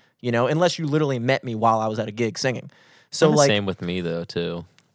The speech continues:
Speaker 1: That's true, too.
Speaker 2: For, like, comedy.
Speaker 1: But being funny is a little bit different, though, because that's something that, that, that transcends regular day-to-day interactions. Like,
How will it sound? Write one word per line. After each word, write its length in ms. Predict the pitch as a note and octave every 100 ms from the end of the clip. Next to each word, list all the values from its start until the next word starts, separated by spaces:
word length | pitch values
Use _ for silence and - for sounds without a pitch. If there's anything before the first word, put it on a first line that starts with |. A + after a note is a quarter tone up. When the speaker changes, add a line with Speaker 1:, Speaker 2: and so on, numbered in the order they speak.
| -
Speaker 1:
That's 160 | C#3+
true, 200 | - D#3 C3
too. 200 | D3 G#2+
Speaker 2:
For, 100 | F#2
like, 160 | E2+
comedy. 460 | - E2+ F2 E2+ - _ _
Speaker 1:
But 160 | A#3 G3+
being 220 | E4+ G4
funny 260 | - A#3
is 80 | A3
a 60 | F3+
little 100 | E3+
bit 140 | C3+
different, 300 | B2+ B2 D#3
though, 180 | E3 E3
because 320 | D3+ E3+ C#3
that's 220 | C#3 F#3 -
something 320 | F#3+ F3+ F3
that, 220 | C#3+ -
that, 240 | C3+ C3 - -
that 240 | C3 B2 -
transcends 560 | C#3+ C3 A#2+ C#3 A2+
regular 400 | A2+ B2 B2 A#2+
day-to-day 360 | A2+ A#2 A2 G#2+
interactions. 680 | G#2+ G#2+ A2 - - B2 -
Like, 280 | B2+ A#2+